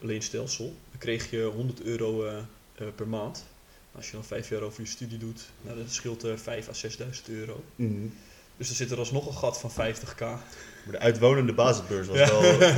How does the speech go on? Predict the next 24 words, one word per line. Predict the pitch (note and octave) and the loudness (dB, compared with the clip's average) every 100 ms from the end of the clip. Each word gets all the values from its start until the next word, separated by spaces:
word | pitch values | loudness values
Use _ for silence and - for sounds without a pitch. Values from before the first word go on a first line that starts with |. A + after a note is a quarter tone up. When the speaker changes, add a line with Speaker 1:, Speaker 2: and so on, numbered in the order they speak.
| - | 4
Speaker 2:
die, | - | 2
die | A#2+ D3 | 0 2
was | B2 | 6
wel | B2 | 6
vierhonderddertig | A2+ C3+ A2+ F#2+ F#2 F#2 - | 4 0 0 -2 -2 -4 -2
euro. | F2+ D#2+ | -2 2
Speaker 1:
<laughs> | C3 - | 4 8
Ja, | D#3+ C3+ | 10 10
ja. | A#2+ A2 - | 6 4 -6
Speaker 2:
Dus | - G2+ | -6 -2
dat | B2 A#2 | 0 0
is, | A#2 - | -2 0
eh, | A#2+ A2+ A2 - - - - - _ - _ - | 2 2 -2 -8 -20 -20 -20 -20 _ -20 _ -2
ja, | G#2+ A#2 | 2 4
ik, | A#2+ B2 | 2 -2
ik, | D#2+ E2 B2+ - - - _ - - _ | -8 -4 -6 -6 -20 -20 _ -20 -20 _
om | - - A#2 | -14 -8 4
daar | A#2+ | 6
ook | B2 | 8
weer | A#2+ | 6
wat | A#2+ A#2+ | 4 6
over | A#2+ A2+ | 2 2
te | - | 2
zeggen, | A2 B2 C#3 | 2 2 -2